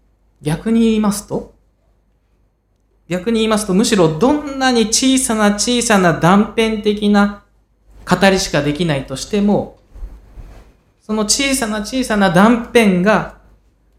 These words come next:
神に用いられて、すでに大きな力を宿すということができると思います。あの、もう一年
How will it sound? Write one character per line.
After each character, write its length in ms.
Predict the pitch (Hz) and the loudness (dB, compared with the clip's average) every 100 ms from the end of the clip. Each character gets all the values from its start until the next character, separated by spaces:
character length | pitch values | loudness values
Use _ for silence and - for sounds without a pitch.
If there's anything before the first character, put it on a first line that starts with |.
| _ _ _ _ _ | _ _ _ _ _
神 220 | 180 156 | 0 2
に 140 | 139 | 2
用 100 | 139 | 0
い 220 | 147 214 220 | 0 0 0
ら 120 | 214 | 0
れ 80 | 196 | 0
て、 340 | 156 156 - _ _ _ _ _ - | -2 -6 -8 _ _ _ _ _ -18
す 140 | - | -6
で 100 | 262 | 0
に 120 | 202 | 4
大 160 | 220 262 | 6 6
き 120 | 208 | 4
な 120 | 147 | 2
力 400 | 135 - 175 160 | 0 -4 -2 0
を 100 | 131 | 0
宿 300 | 131 143 180 | 0 2 2
す 220 | 180 - | 0 -6
と 60 | - - _ _ _ _ _ _ _ _ | -12 -20 _ _ _ _ _ _ _ _
い 100 | 202 | -4
う 60 | 214 | -2
こ 100 | 214 | -2
と 140 | 254 | 0
が 100 | 226 | 0
で 140 | 131 131 | -2 -6
き 120 | 135 | -8
る 120 | 117 | -10
と 120 | - | -14
思 160 | 107 107 | -20 -20
い 40 | |
ま 180 | 104 104 | -20 -20
す。 240 | - - _ _ _ _ _ _ _ _ _ _ _ _ _ _ _ _ _ - | -20 -20 _ _ _ _ _ _ _ _ _ _ _ _ _ _ _ _ _ -10
あ 60 | |
の、 420 | 147 151 147 143 - _ | -8 -4 -6 -8 -14 _
も 80 | 170 | -6
う 40 | |
一 180 | 151 196 | -2 2
年 360 | 190 180 180 | 4 4 2